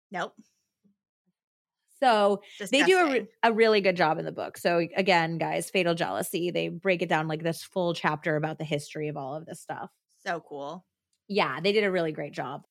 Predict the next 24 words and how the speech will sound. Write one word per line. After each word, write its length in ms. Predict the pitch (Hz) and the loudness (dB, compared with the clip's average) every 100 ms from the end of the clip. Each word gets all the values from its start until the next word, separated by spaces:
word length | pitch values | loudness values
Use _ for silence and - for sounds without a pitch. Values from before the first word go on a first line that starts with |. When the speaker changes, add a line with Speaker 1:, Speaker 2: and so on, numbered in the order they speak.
| - | -8
Speaker 2:
Yeah. 440 | 226 214 - - | 0 2 0 -4
So 640 | - - 277 254 247 233 - - | -12 0 4 4 6 4 2 -2
the, 420 | 214 220 262 214 | -6 2 2 4
of 180 | 220 - | -2 0
course, 220 | 262 208 | 2 4
the 80 | 190 | 2
press 260 | - 151 160 | 2 2 0
is, 140 | 147 | -4
like, 180 | 147 147 | -4 0
all 240 | 180 151 147 | 4 4 4
over 200 | 143 135 | -2 -4
this. 300 | 110 175 - | -6 -6 -4
And 180 | 185 185 | -2 0
at 120 | 202 | 0
a 20 | |
press 260 | 196 208 208 | 2 -2 -2
conference, 840 | - 190 190 180 170 160 165 - - | -2 -2 -2 -2 0 -2 -6 -12 -4
uh, 240 | 170 160 | 2 2
the 100 | 160 | 2
district 340 | 165 170 180 170 | 0 -4 -4 -8
attorney, 580 | - 165 160 160 160 - _ _ _ - | -6 -4 -4 -4 -6 -10 _ _ _ 0
John 260 | 185 170 | 2 2
Morganelli, 800 | 165 160 170 190 240 233 226 220 | 0 -2 -2 0 0 0 -2 -4
decided 720 | 208 - 180 165 180 180 180 | -6 -2 0 2 0 0 -2